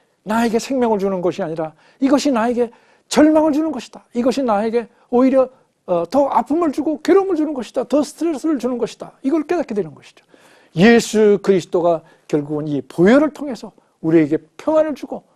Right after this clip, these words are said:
영원한 생명을 준다는 사실을 깨닫는 겁니다. 그때 하나님께서는 이런 문제들에 대해서 더 이상 묻지를 않고 하나님의 의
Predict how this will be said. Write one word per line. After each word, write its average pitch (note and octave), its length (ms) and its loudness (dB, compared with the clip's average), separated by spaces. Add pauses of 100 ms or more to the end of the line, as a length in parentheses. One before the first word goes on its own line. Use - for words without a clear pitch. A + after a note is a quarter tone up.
(180)
영원한 E3+ 340 -4
생명을 E4 420 -12
준다는 A3+ 320 -6
사실을 E3 460 -8
깨닫는 D4 300 -8
겁니다. - 340 -20 (2000)
그때 F#3+ 300 2
하나님께서는 F3+ 840 0 (360)
이런 F#3 300 2
문제들에 D#3 480 0
대해서 D3 340 0
더 D#3 160 -4
이상 C3 360 -8
묻지를 C#4 440 -2
않고 G#3+ 440 -6 (480)
하나님의 B3 840 -2 (520)
의 G#3+ 340 2